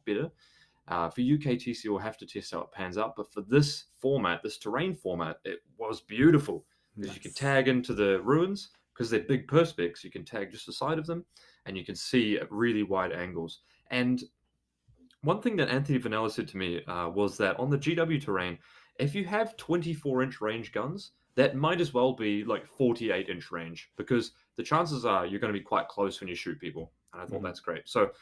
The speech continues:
Speaker 1: I took all the multi-melters on the, uh, Rogel Dawn, which was a pro tip from the Polish people, uh, via Brian. And then I had the, uh, uh, the, the big, uh, the big turret for the flat four damage.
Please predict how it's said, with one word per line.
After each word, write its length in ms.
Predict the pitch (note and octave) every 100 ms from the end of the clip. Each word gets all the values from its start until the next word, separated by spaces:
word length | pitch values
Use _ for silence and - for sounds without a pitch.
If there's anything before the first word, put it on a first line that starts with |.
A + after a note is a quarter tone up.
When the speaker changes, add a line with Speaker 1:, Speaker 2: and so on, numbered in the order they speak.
| - -
Speaker 1:
I 60 | G2+
took 160 | F#2+
all 100 | D3
the 80 | G#2
multi-melters 640 | G2 G#2+ A2+ G2 F2+ G2 F#2
on 200 | F2+ F2+
the, 300 | F2+ F2 F2+
uh, 220 | E2+ F2
Rogel 320 | F2 B2+ A#2+
Dawn, 240 | F3 A3 A#3 - - -
which 180 | A2 -
was 120 | G2+
a 40 |
pro 220 | G#2 B2 A#2+
tip 240 | A#2+ -
from 180 | G#2 F#2
the 80 | E2
Polish 420 | G2+ F#2+ G2 -
people, 380 | G2 F2 F#2 F2+
uh, 220 | E2 E2
via 300 | D#2+ F2 F2
Brian. 420 | E2 G2 G2+ G2+ G2 - - -
And 140 | F#2 F#2+
then 60 |
I 60 | F#2
had 160 | F#2 E2
the, 180 | F2+ E2+
uh, 260 | E2 E2 - -
uh, 260 | E2+ E2+ E2
the, 140 | E2+ - -
the 60 | -
big, 320 | G2 G#2+ E2+
uh, 200 | F2+ E2+
the 80 | E2+
big 200 | F#2 -
turret 300 | - F2+ E2+
for 60 | -
the 80 | -
flat 220 | D#2+ -
four 140 | E2
damage. 500 | E2 A2 G#2+ G#2 -